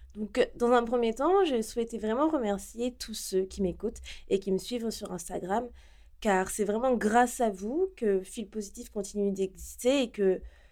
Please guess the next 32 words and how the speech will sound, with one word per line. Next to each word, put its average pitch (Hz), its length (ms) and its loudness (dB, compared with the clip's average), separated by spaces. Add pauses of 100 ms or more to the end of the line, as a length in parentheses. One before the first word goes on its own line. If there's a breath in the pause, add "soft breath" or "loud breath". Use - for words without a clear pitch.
(280 soft breath)
du - 180 -12
coup, 254 300 2
euh, 180 460 6 (140)
je 196 220 4
suis, 202 600 -2
euh, 170 280 0 (440)
toujours 226 480 0
en 196 100 4
train 220 300 -2
de 196 100 -4
faire, 208 400 0
euh, 175 280 0
ce - 200 -2
podcast 226 800 0 (300 loud breath)
et 208 80 0
je 202 40 -4
suis 214 120 -6
contente 233 400 2
qu'il 220 160 0
a 202 80 6
trouvé 269 420 0
son 233 160 -2
public, 220 480 2 (540 loud breath)
car 214 160 0
je 202 100 0
vois 214 300 4
mon 208 180 4
audience, 214 520 2
du 190 360 -4
coup, 226 160 -2
remplir, 208 580 2
euh, 175 260 2